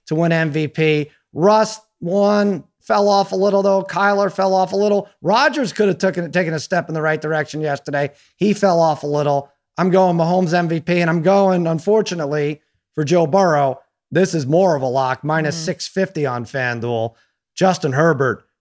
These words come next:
Speaker 1: to win Offensive Rookie of the Year. I think those two are pretty much locked up, those awards. What do you think,
Speaker 2: Well, I
Speaker 1: Charlotte?
Speaker 2: think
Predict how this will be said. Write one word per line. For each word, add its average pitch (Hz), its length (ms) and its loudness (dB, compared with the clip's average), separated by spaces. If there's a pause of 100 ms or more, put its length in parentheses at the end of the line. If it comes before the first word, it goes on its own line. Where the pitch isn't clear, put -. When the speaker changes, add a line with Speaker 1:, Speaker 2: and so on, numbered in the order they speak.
Speaker 1:
to 139 80 -4
win 147 120 0
Offensive 143 560 -2
Rookie 131 280 -4
of 113 80 -2
the 120 80 -2
Year. 127 200 0
I 120 120 0
think 165 220 -6
those 170 260 0
two 160 260 -2
are 135 80 0
pretty 202 400 0
much 156 440 -2 (340)
locked 143 360 0
up, 135 320 -2 (300)
those 151 320 0
awards. 123 560 -4 (200)
What 123 100 -4
do 120 60 -2
you 113 40 -4
think, 110 80 -6
Speaker 2:
Well, - 60 4
I 262 60 4
Speaker 1:
Charlotte? 262 60 -6
Speaker 2:
think 359 220 -4